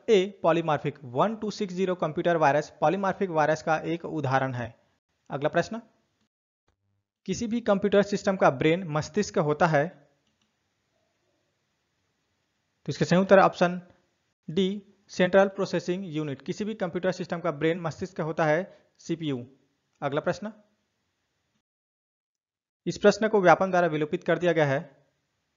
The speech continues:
अगला प्रश्न, वेबसाइट के एक वेब पेज पर खाली स्थान को क्लिक कर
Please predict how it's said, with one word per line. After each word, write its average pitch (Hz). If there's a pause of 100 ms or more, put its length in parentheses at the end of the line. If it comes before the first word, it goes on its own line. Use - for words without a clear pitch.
(1000)
अगला 156
प्रश्न, 180 (840)
वेबसाइट 160
के 233 (100)
एक 208 (240)
वेब 196
पेज 202
पर 156 (160)
खाली 185
स्थान 226
को 226
क्लिक -
कर 185